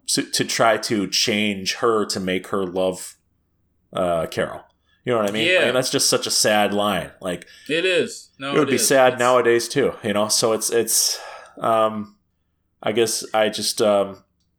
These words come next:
Speaker 2: This Mad Men, the way they're writing it, the way they're pres-, the way they're, I, I, the right, it's, um, the show is,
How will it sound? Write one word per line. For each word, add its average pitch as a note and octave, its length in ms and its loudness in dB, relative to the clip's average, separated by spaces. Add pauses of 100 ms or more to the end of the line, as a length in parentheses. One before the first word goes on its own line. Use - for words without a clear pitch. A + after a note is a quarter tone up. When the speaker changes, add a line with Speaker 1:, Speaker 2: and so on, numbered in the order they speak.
(560)
Speaker 2:
This C#3 340 -8
Mad B2 420 0
Men, G#2 480 -6 (300)
the A#2 120 -6
way C3 160 0
they're B2+ 180 -2
writing A#2 420 -2
it, D3 280 -8 (340)
the A2 160 -10
way B2+ 180 0
they're C3 280 -2
pres-, - 460 -12 (160)
the A#2 220 -6
way D#3+ 220 0
they're, D3+ 400 0 (1300)
I, C3 60 -2
I, G#2 580 -12 (440)
the C#3+ 220 -6
right, E3 320 0
it's, C#3 460 -12
um, B2 500 -8
the C#3+ 80 -6
show F3+ 380 0
is, C3+ 200 -4